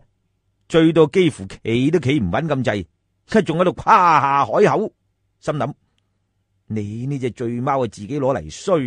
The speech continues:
嘅。」好，一於同你玩下都好啦。於是笑笑話：「<laughs> 好啊，你話點比啊就點比啦。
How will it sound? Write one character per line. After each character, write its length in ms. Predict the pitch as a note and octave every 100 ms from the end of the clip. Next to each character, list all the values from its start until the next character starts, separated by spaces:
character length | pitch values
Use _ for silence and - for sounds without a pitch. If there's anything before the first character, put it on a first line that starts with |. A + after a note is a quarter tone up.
| G#2+
嘅。」 100 | - - _ _ _ _ _ _
好， 560 | D#2 G2+ C3+ F#3+ A#3+ - _ _ _ _ _ _ _
一 100 | - G#3+ -
於 180 | F#3+ G#3+
同 140 | A2
你 80 | C3
玩 360 | E3+ D#3 C#3+ G3+
下 120 | F3+
都 100 | G3
好 80 | D#3
啦。 100 | A3+ - _ _ _ _ _ _ _ -
於 140 | A3+
是 120 | E3+
笑 240 | - F#3+ A#3
笑 180 | G3
話：「 200 | F3 D3 - _ _ - _ _ _
<laughs> 640 | - - F#3+ _ _ _
好 140 | _ G#3+
啊， 220 | C#4 A#3+ - _ _ _ _ _ _
你 360 | - E3 F#3+ B3
話 220 | A#3 G3+
點 260 | - A3+ C4+
比 180 | A3+ C4+
啊 60 |
就 220 | G3+ G3+ F#3+
點 200 | B3 C4+
比 180 | A#3+
啦。 140 | D4+